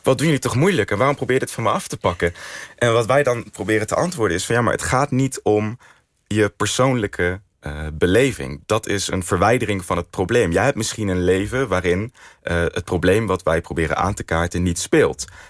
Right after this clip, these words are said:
En dat is heel fijn voor je. En als je je leven dan avontuurlijk noemt, prima. Maar wat wij proberen te laten zien, is dat er in onze cultuur een breed gedragen fenomeen is rondom, hè, het lonken van avontuur,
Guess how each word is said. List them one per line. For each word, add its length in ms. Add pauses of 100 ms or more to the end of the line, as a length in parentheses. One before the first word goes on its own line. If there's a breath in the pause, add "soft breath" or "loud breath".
En 100
dat 140
is 100
heel 160
fijn 420
voor 280
je. 160
En 120
als 140
je 60
je 80
leven 220 (120)
dan 60
avontuurlijk 540
noemt, 280
prima. 360
Maar 120
wat 160
wij 180
proberen 340
te 80
laten 280
zien, 320 (340 loud breath)
is 160
dat 180
er 180
in 260
onze 320
cultuur 560
een 120
breed 340
gedragen 480
fenomeen 580
is 160
rondom, 640
hè, 200
het 200
lonken 560
van 160
avontuur, 640